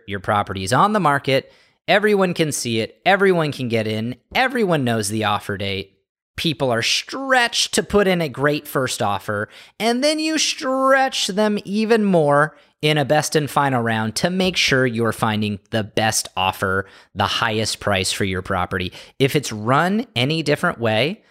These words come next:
there are merits to a couple other ways, but I wanna hear agents' reasoning for selling a property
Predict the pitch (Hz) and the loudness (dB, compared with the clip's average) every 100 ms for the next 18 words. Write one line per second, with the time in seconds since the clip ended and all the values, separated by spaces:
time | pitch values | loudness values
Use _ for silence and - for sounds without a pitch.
0 | _ 113 127 131 120 113 123 151 156 - | _ 0 2 4 2 0 2 0 0 -4
1 | - 131 - 131 131 131 139 135 139 147 | -2 -2 0 -2 0 0 2 2 2 2
2 | 233 - - _ - - 160 151 160 160 | -2 -6 -12 _ -2 2 2 2 0 0
3 | - 147 151 147 - _ _ _ _ _ | -2 2 2 2 -2 _ _ _ _ _
4 | _ - 127 123 127 - 110 113 113 107 | _ 0 2 2 0 -2 0 0 2 0
5 | 104 104 104 98 - 101 98 95 - 92 | -2 -4 -2 0 0 0 0 -2 0 0
6 | 90 92 92 90 | 0 -2 -4 -6